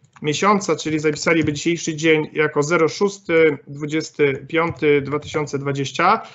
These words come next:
to taka data też w Excelu przysporzy nam dużo problemów, a są systemy, które po prostu w taki sposób wypluwają, wypluwają dane. Również używając, e, ustawień regionalnych możemy sobie taki scenariusz obsłużyć. E, wygląda to w taki sposób, że,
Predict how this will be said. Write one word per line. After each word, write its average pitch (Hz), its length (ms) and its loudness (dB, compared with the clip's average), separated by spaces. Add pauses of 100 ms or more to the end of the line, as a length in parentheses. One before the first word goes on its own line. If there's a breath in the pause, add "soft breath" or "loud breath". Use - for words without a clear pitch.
(160 loud breath)
to 170 100 -8
taka 226 280 0
data 214 240 2
też 208 220 0
w 190 40 -2
Excelu 175 360 -2
przysporzy 170 440 -4
nam 160 120 -2
dużo 165 220 0
problemów, 165 480 2
a 220 80 -6
są 247 200 0
systemy, 214 440 0
które 196 300 2
po 190 100 -6
prostu 190 280 -6
w - 40 -20
taki 190 240 -4
sposób 170 340 -6
wypluwają, 156 640 0 (400 loud breath)
wypluwają 160 540 2
dane. 208 380 0
Również 220 640 0 (180)
używając, 214 680 2
e, 190 240 -2
ustawień 190 460 -4
regionalnych 175 520 -4
możemy 175 320 -2
sobie 170 240 -6
taki 175 240 -6
scenariusz 156 440 -4
obsłużyć. 160 680 0 (320 loud breath)
E, 165 220 4
wygląda 226 400 2
to 220 140 2
w 214 60 -10
taki 208 260 -2
sposób, 180 460 -6
że, 160 360 0